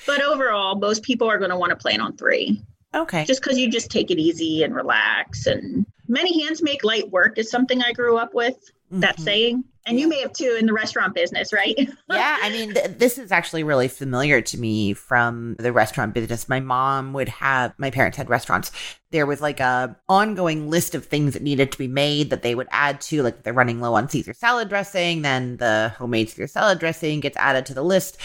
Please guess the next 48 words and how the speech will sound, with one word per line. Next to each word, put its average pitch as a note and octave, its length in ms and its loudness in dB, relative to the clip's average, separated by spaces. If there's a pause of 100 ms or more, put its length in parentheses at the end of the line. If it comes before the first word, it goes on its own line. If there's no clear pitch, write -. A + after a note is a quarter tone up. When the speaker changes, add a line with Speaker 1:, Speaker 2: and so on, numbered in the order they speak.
(200)
Speaker 2:
And C3+ 160 4
the B2+ 60 0
morning D3+ 400 0
comes, G3+ 380 0
they B2+ 140 0
get A#2+ 160 -2
in, A#2+ 240 -2
you C3 80 -4
know, G#2+ 80 4
a - 40 2
few D3 240 -6
hours B2+ 320 0
before E3 260 -4
the F#3 60 0
restaurant A3 320 -2
opens, D3 320 -2
and C#3 100 -2
there's C3 180 0
this, C3+ 200 -2
like, B2 160 2
hit - 240 -2
list, - 420 0
like, B2 340 2 (320)
Speaker 1:
Mm-hmm. A3 320 -2
Speaker 2:
and D3 200 2
people F3 260 0
kind E3+ 340 0
of D#3 140 0
know E3 280 0
their D3 160 0
jobs A3 600 -2
or D3 120 0
are, C3 260 2
it, - 240 -4
it, B2+ 200 -2 (400)
yeah, E3 280 2
I'm A#3+ 160 0
wondering E4 400 0
actually F3 300 0
that D3+ 140 4
make, E3 220 -6
that A#2+ 140 0
was E3 160 2
something F3 240 -2
I D#3 80 4
was C#3+ 100 -6
already F3+ 380 2
wondering. C#3 500 -2